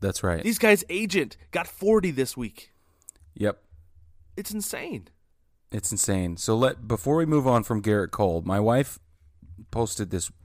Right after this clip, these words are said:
Speaker 1: amazing breakdown
Speaker 2: Oh, yeah, yeah.
Speaker 1: of, <laughs> of Gerrit Cole's numbers and what the dollar amount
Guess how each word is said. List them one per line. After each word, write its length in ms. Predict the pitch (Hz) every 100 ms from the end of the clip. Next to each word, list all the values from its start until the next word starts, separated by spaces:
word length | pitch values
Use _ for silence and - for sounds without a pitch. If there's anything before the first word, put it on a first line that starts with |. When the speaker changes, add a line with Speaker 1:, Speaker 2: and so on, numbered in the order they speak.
| -
Speaker 1:
amazing 680 | 110 113 120 123 113 101 92
breakdown 580 | 95 87 - 85 73 - - - -
Speaker 2:
Oh, 160 | 113 117
yeah, 160 | 107 - -
yeah. 160 | 90 - - -
Speaker 1:
of, 360 | 107 98 - 110
<laughs> 1080 | 107 - - 110 - - 285 - - -
of 160 | 120 104
Gerrit 320 | 135 135 113
Cole's 280 | 127 113 104
numbers 520 | 107 101 92 90 - - - - - - - - - - -
and 340 | 107 101 95
what 300 | 90 101 120 -
the 200 | 101 107
dollar 520 | 90 107 107 117 107
amount 560 | 98 95 90 87 -